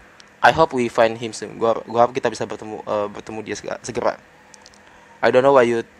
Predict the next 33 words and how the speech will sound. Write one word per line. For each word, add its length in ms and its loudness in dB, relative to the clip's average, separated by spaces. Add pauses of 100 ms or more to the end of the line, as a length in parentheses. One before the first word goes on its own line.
think 160 -6
he's 160 -6
dead. 240 -4
Gua 160 2
nggak 80 -4
tahu 160 -2
kenapa 160 -2
lu 80 -8
pikir 240 -10
dia 160 -6
mati. 320 -4 (880)
You 160 6
are 80 6 (640)
his 240 -4
girl. 240 -2
Lu 160 -4
cewek 240 4
dia. 240 2 (320)
He, 320 -10 (540)
he 100 0
should 220 4
tell 180 6
you 380 0
he's 320 -6
not. 160 -6 (2250)
Dia 100 8
harusnya 220 4
ngasih 160 -4
tahu 80 2
kalau 400 2
dia 240 -2
nggak 200 -2
mati. 360 -4